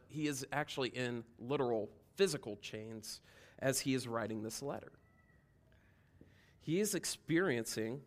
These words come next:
the physical effects of the spiritual battle that is being waged. He is imprisoned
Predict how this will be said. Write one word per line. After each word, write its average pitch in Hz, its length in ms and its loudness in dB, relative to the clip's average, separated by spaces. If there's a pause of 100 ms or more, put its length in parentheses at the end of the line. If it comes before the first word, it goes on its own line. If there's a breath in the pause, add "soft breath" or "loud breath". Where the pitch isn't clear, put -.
the 135 100 0
physical 156 500 2
effects - 760 -2 (540 soft breath)
of 147 160 4
the 147 60 -2
spiritual 127 480 -2
battle 123 480 0 (260)
that 120 140 -2
is 117 120 -4
being 120 340 -6
waged. - 500 -8 (1000 soft breath)
He 139 140 4
is 156 140 4
imprisoned 143 960 0